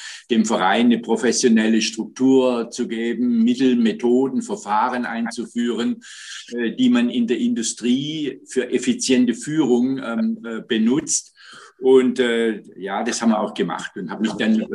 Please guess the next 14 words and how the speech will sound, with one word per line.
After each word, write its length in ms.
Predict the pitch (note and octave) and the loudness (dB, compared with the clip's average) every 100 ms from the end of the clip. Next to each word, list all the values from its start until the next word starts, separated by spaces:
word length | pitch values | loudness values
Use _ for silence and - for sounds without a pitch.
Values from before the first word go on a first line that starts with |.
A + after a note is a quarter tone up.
| - | -4
um 120 | G#2 | 0
Mitgliederzahlen 1080 | A2 B2 B2 A#2+ A2+ - A2+ A2+ A#2+ A#2 A#2 | 2 2 2 0 2 0 0 0 -2 0 2
und 180 | G#2+ G#2+ | 2 0
um 140 | G2+ | -2
Sponsoren, 800 | - A2+ A2 A#2 A2+ A2 A2+ A#2 | -4 -2 -2 0 0 2 0 0
äh, 200 | A2+ G2+ | -4 -6
gekümmert 500 | G#2+ - A#2+ G#2+ G#2+ | -6 -4 -2 -2 -4
und 140 | G2+ | -6
solche, 380 | A2+ G2+ F#2+ G2+ | -2 -2 -2 0
äh, 840 | F#2+ F#2+ F#2 F#2 F#2 F#2 F#2 F#2 F2+ | 2 2 -2 -6 -6 -6 -4 -6 -6
Dinge. 400 | G#2+ G2 G#2 G2+ | -4 -2 -2 0
Und 160 | A#2+ | 0
vor 200 | - - | 2 0
allem 380 | G#2 B2+ D#3+ D3+ | 2 2 2 0